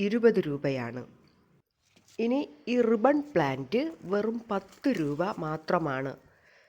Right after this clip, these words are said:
ഇതിൻ്റെ, ആ, ഗ്രീൻ കളറിലുള്ള, ആ, പ്ലാന്റും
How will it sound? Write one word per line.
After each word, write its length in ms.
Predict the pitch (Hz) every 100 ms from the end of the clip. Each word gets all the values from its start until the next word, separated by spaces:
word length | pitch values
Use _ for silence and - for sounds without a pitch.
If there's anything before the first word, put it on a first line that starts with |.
| - _ _ _ -
ഇതിൻ്റെ, 360 | 185 175 170 196 311 - _ 165
ആ, 20 | 165 160 160 160 160 156 160
ഗ്രീൻ 320 | 202 208 240 277 -
കളറിലുള്ള, 640 | 165 151 147 147 139 139 175 294 - _ _ _ _ _ _ - 143
ആ, 20 | 147 -
പ്ലാന്റും 520 | 151 143 143 139